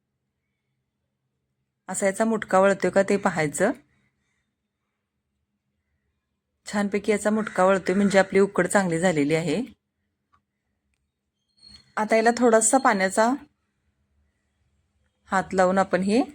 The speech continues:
पीठ मळून घेणार आहोत. पाणी इथे मी थंडच वापरलेलं आहे, तुम्ही कोमट पाणी सुद्धा घेऊ शकता. आणि पीठ असं हे थोडं सैलसर करून घ्यायचं. छानपैकी असं हे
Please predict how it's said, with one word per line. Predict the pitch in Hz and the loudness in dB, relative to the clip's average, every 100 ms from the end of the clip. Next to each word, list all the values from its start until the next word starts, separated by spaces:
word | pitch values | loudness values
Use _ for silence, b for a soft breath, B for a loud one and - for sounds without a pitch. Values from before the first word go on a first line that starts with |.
| _ _ | _ _
पीठ | 190 196 | -8 -4
मळून | 196 170 | -2 -4
घेणार | 165 208 165 | -2 0 0
आहोत. | 160 170 240 - | 0 -2 -4 -6
पाणी | 208 180 | -6 -4
इथे | 185 196 | -2 0
मी | 202 208 | 0 0
थंडच | 226 214 214 | 2 4 4
वापरलेलं | 226 214 190 185 180 180 | 2 2 0 0 2 0
आहे, | 185 220 - - - _ _ - | 0 -4 -4 -16 -20 _ _ -4
तुम्ही | 190 | -2
कोमट | 190 226 190 180 | 4 4 4 0
पाणी | 202 180 | -2 -2
सुद्धा | 180 185 175 | -4 -2 0
घेऊ | 185 160 | 0 -4
शकता. | 165 160 165 240 - _ _ _ _ _ _ _ _ _ _ _ _ _ _ | -6 -8 -10 -10 -12 _ _ _ _ _ _ _ _ _ _ _ _ _ _
आणि | 170 | -12
पीठ | 160 202 196 | -4 -2 0
असं | 202 202 | 0 0
हे | 196 285 - _ | 0 0 -2 _
थोडं | - 180 | -6 -4
सैलसर | 185 196 170 - | -2 -2 -2 -4
करून | 175 185 165 | -2 -2 -2
घ्यायचं. | 160 180 135 180 247 _ _ _ _ _ _ _ _ _ _ _ _ _ _ _ - _ _ _ _ _ _ _ _ _ _ _ _ _ _ _ _ _ _ _ _ _ _ _ - | -2 -2 -2 -4 -6 _ _ _ _ _ _ _ _ _ _ _ _ _ _ _ -20 _ _ _ _ _ _ _ _ _ _ _ _ _ _ _ _ _ _ _ _ _ _ _ -8
छानपैकी | 180 180 185 180 | -6 -6 -2 0
असं | 175 180 | 0 -2
हे | 202 | -2